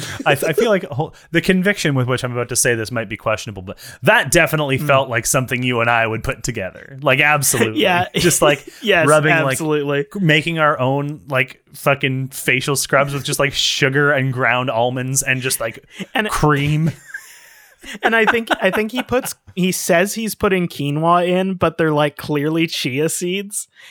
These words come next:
Speaker 2: And, <laughs> and
Speaker 1: Yeah,
Speaker 2: Justin's just
Speaker 1: yeah,
Speaker 2: like,
Speaker 1: yeah,
Speaker 2: "Oh,
Speaker 1: yeah.
Speaker 2: yeah, that's, that's nice."
Speaker 1: Yeah, the sugar in there.
Speaker 2: <laughs>
Speaker 1: It's good. I don't,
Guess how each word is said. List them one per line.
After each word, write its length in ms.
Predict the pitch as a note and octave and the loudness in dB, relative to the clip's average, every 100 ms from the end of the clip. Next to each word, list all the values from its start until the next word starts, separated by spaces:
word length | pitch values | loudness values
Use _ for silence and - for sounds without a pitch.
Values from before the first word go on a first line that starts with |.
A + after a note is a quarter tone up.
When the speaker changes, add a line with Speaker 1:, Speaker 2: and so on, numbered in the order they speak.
| - | -10
Speaker 2:
And, 420 | G3 E3+ E3 D3 B2+ - | -2 -2 -2 -6 -10 -10
<laughs> 120 | - | -2
and 180 | G3 F3+ | -2 4
Speaker 1:
Yeah, 140 | D#3 D#3 | 4 4
Speaker 2:
Justin's 280 | F#3 F3 | 2 -2
just 120 | - E3+ | 2 2
Speaker 1:
yeah, 80 | |
Speaker 2:
like, 100 | E3 | 4
Speaker 1:
yeah, 160 | D3 C3 | 2 2
Speaker 2:
"Oh, 40 | E3+ | 0
Speaker 1:
yeah. 100 | D3 | -2
Speaker 2:
yeah, 120 | C#3+ | -2
that's, 260 | C#3 C#3 - | -4 -6 -8
that's 260 | D#3+ D3 - | -4 -4 -2
nice." 380 | D3 C3 - - _ _ - | -2 -4 -6 -18 _ _ -4
Speaker 1:
Yeah, 220 | D3+ D3 | 2 2
the 80 | A#2+ | 2
sugar 320 | - C#3+ C#3+ | -2 -2 0
in 120 | C#3+ C#3+ | -2 -4
there. 260 | C#3+ D3+ - | -6 -6 -10
Speaker 2:
<laughs> 60 | - - _ _ | -14 -20 _ _
Speaker 1:
It's 140 | - - | -14 -4
good. 280 | D3 A2+ - - - - _ _ _ _ - - | -2 -2 -6 -20 -20 -20 _ _ _ _ -12 -2
I 140 | C3+ | 0
don't, 220 | E3 D3+ | 0 -2